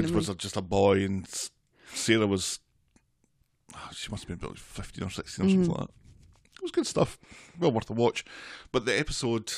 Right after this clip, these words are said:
Speaker 2: ends with the car going into the canal.
Speaker 1: Right.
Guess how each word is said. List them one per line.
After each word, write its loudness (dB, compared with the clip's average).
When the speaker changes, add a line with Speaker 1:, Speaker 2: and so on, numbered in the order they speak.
Speaker 2:
ends -2
with -10
the -8
car 4
going -2
into -2
the -6
canal. 4
Speaker 1:
Right. 4